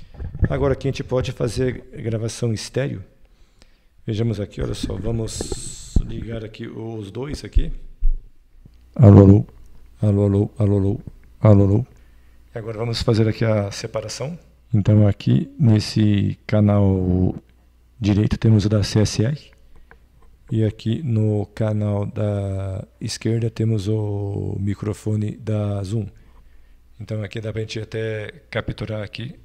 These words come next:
é, pelos dois ao mesmo tempo. E isso aqui pode ser, ser interessante, por exemplo, pra gravar o som de um piano, por exemplo, né? Você pode pôr dois microfones.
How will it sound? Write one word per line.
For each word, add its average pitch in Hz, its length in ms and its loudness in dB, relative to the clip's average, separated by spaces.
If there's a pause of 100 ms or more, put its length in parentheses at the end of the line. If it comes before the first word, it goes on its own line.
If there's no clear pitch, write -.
(100)
é, 98 120 -14
pelos 110 400 -12
dois 117 440 -10
ao 117 100 -8
mesmo 101 260 -10
tempo. - 420 -14 (380)
E 117 240 -12
isso 113 140 -14
aqui - 100 -12
pode 120 220 -6
ser, 139 180 -8 (480)
ser 131 140 -6
interessante, 127 540 -8
por 120 120 -12
exemplo, 120 240 -8
pra 113 400 -8 (840)
gravar 110 300 -2
o 104 80 -4
som 117 200 -8
de 113 120 -8
um 117 60 -6
piano, 113 480 -10
por 110 180 -12
exemplo, 113 420 -12
né? 110 140 -12
Você - 200 -20
pode 104 220 -16
pôr - 160 -14
dois 107 220 -12
microfones. 110 720 -12